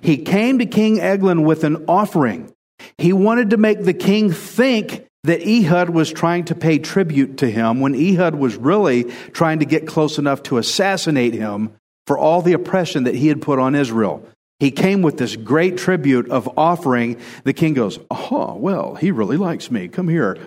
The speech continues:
<clears throat> Stabbed him right in the gut. This is God's message for you, for what you've done to Israel. He brought a tribute. It was a traditional, cultural way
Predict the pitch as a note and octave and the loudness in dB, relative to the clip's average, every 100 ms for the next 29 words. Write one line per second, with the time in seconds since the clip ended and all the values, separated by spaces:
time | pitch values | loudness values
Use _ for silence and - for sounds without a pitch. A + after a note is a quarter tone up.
0 | - G#3 A3 F3 - - E3+ E3 C#3 B2+ | -10 -6 -4 -4 -8 -10 -2 -2 -2 -2
1 | C#3 D#3 C#3 A#2+ G#2+ B2+ A#2 - - _ | 0 0 -2 -8 -2 0 0 -2 -10 _
2 | _ _ _ _ - D#3+ E3 C#3+ - - | _ _ _ _ -2 0 0 -2 -4 -8
3 | _ - C3+ B2 B2+ C#3+ C3 A2+ - A#2+ | _ -2 0 0 -2 -2 -2 -6 -4 -2
4 | G#2 F#2 - - _ C3 A2 B2+ B2 A#2+ | 0 -2 -8 -16 _ -2 0 0 0 0
5 | A2+ A#2 G#2+ A#2 A#2+ G#2 F2+ - _ _ | 0 -2 -2 -4 -4 -4 -8 -10 _ _
6 | _ _ _ _ A2+ G2+ A#2+ D3+ E3 E3 | _ _ _ _ -6 -2 0 0 0 0
7 | E3 B2+ - D3 D3 B2 A#2 - A2 G2+ | 0 0 0 0 0 -2 -4 -2 -4 0
8 | G3 G3+ G3+ G3+ G3+ F#3+ - D#3+ F#3 - | 0 2 0 2 0 -2 -2 0 0 0
9 | F#3+ E3+ E3 C3 G#2+ F2 | 2 4 4 2 0 -4